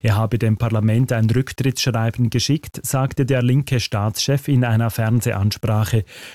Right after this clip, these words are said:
Zuvor hatten die Chefs der Armee und der Polizei Morales öffentlich zum Rücktritt aufgefordert. Zudem erklärten mehrere Minister sowie der Präsident der Abgeordnetenkammer ihre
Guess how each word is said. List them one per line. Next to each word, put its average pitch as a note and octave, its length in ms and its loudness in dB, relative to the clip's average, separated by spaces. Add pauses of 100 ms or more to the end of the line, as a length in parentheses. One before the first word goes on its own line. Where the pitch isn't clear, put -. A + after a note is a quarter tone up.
Zuvor A#2 480 0
hatten A2 300 0
die A#2 120 0
Chefs A#2+ 360 0
der A#2 180 -2
Armee A#2 480 2
und D#3 300 -2
der B2+ 100 0
Polizei B2 540 0
Morales A#2 520 0
öffentlich B2+ 600 -2
zum B2 200 0
Rücktritt B2+ 580 -2
aufgefordert. A2+ 880 -2 (380)
Zudem C#3 400 2
erklärten B2+ 680 0
mehrere C#3 440 2
Minister A#2+ 580 0
sowie C#3 360 0
der B2+ 180 0
Präsident A#2+ 720 0
der A#2+ 180 -2
Abgeordnetenkammer A2 1200 0
ihre A2+ 260 0